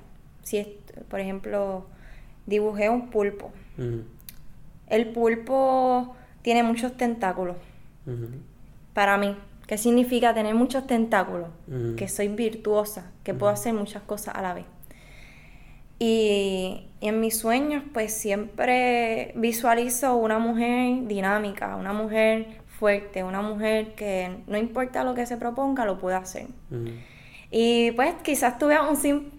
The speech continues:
Speaker 1: un simple pulpo, pero yo estoy viendo ahí
Speaker 2: Cosas más allá.
Speaker 1: cosas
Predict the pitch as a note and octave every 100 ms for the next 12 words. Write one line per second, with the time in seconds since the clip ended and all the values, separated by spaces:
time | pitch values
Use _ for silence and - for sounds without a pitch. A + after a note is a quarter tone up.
0 | - C4+ C4+ D4+ D4+ D#4 D4+ F4 G4+ G4+
1 | C4+ A3+ A3 G#3+ A3 A3 D4 D4+ E4+ F4
2 | D#4+ D#4 E4+ F4 E4+ - - - - -
3 | - - - - - - - B2+ A#2+ A2+
4 | A2+ A2+ A2+ G#3+ A3 A3 C4 C4+